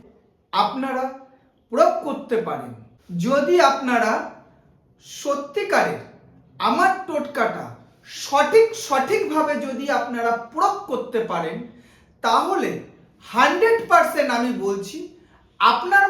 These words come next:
মনের মানুষ, আপনার কাছের মানুষ, আপনার প্রিয়জন আপনার বাধ্য হয়ে থাকতে বাধ্য হবে। কারণ একটা মাত্র পান, সেম একটা মাত্র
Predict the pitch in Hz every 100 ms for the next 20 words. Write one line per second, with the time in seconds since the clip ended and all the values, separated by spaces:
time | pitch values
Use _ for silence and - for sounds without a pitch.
0 | 330 302 311 302 285 247 180 175 - -
1 | 202 214 269 285 285 269 220 - 381 392
2 | 339 247 180 175 - - 254 - 403 415
3 | 427 359 330 311 226 170 - - - _
4 | 214 226 311 339 254 233 220 285 254 254
5 | 285 269 - - 302 320 202 214 214 226
6 | 220 170 - - _ _ _ _ _ _
7 | _ _ - 214 262 - - - - -
8 | _ _ _ _ 277 302 - 453 453 403
9 | 381 370 349 - - 294 139 127 - -
10 | _ _ _ _ _ _ _ _ _ _
11 | _ _ - 359 403 - 285 285 - -
12 | 381 302 294 294 -